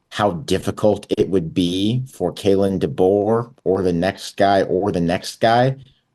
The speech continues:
to really tear down everything that Nick Saban built. It's not a guarantee that Alabama is gonna win three out of, one out of every three national titles in, in perpetuity,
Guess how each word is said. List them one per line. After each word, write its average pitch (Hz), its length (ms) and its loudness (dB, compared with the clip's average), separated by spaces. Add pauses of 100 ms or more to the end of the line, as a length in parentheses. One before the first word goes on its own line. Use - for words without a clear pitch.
(180)
to 113 220 2
really 98 440 4
tear 95 340 0
down 85 380 0
everything 87 340 -4
that 85 80 -2
Nick 82 140 -4
Saban 82 440 0
built. 98 280 2
It's - 280 -2
not 113 200 2
a 98 40 0
guarantee 92 720 -2
that 85 300 -2 (400)
Alabama 90 440 0
is 85 100 -6
gonna 90 200 -4
win 87 220 -2
three 92 480 -2
out 87 80 2
of, 90 240 0
one 101 220 0
out 98 80 4
of 92 60 0
every 87 260 0
three 87 640 -2 (200)
national 90 460 -2
titles 87 640 0 (840)
in, 90 300 -2
in 95 160 -2
perpetuity, 90 720 -2